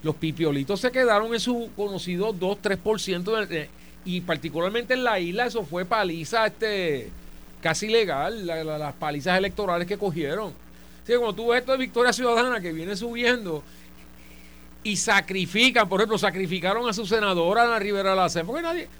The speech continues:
todo el mundo sabe que ella no va, ella no va a salir ni dos cachas, pero mucho menos comisionada residente, así que la sacrificaron.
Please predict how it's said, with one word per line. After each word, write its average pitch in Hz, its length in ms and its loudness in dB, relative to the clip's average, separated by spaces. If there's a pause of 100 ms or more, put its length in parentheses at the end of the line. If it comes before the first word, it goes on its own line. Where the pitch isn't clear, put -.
todo 208 100 -6
el 208 40 -8
mundo 233 200 -2
sabe 208 280 0
que 196 80 2
ella 196 100 4
no 190 140 2
va, 185 240 4
ella 180 160 2
no 185 80 -2
va 180 80 2
a - 20 0
salir 175 300 0
ni 170 140 -2
dos 165 240 2
cachas, 147 500 2
pero 185 140 0
mucho 160 240 -2
menos 170 320 0 (680)
comisionada 160 480 2
residente, 156 840 -2 (220)
así 160 200 -4
que 233 80 6
la 240 100 8
sacrificaron. 175 720 4